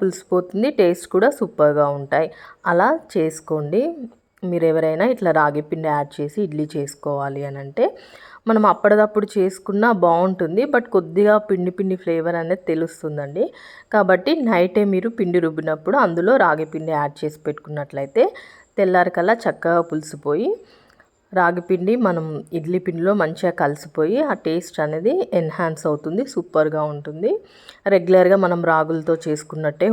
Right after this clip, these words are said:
ఉంటుంది రాగి ఇడ్లీ కూడా. తీసేసుకొని చక్కగా మీ ఇష్టం ఉన్న చట్నీతో సర్వ్ చేసుకొని తినేసేయండి. అంతే అండి, సూపర్ అంటే సూపర్గా ఉన్నాయి. చూసారు కదా మీరు కూడా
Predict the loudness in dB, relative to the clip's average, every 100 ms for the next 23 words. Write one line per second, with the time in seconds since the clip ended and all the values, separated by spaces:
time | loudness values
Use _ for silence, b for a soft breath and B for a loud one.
0 | 0 -4 -8 -6 -2 -2 -4 -8 -10 -12
1 | -12 -10 -8 -8 b b b _ _ _
2 | _ _ _ _ _ _ _ _ _ _
3 | _ _ _ _ -2 0 2 0 0 0
4 | 2 2 0 -2 -2 0 2 2 2 -2
5 | -4 -4 -4 -4 -4 -4 -6 -4 -4 -4
6 | -4 -2 0 2 0 0 -6 -6 -4 -2
7 | -2 -4 B B B -8 -4 -2 -2 -4
8 | -8 -2 0 0 -2 -20 _ _ _ _
9 | _ -6 -4 0 0 0 0 -2 -4 b
10 | b b b -10 -10 -4 2 2 2 2
11 | 0 -4 -10 -10 -4 0 2 2 0 -2
12 | -4 -4 -6 0 2 2 2 2 2 -2
13 | -2 -2 0